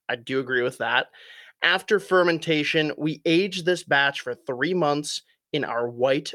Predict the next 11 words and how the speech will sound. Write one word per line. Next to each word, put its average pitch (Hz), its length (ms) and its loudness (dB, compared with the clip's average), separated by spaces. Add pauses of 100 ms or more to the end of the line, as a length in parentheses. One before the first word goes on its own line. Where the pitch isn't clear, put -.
(120)
oak 139 380 0
fodder 120 640 -2 (500)
to - 80 -6
provide 143 560 2
an 147 140 0 (260)
oak 175 320 4 (220)
tannin 175 680 0
citrus 190 600 -2 (160)
bite 139 440 -2 (520)
to 156 120 -6
complement 147 880 -2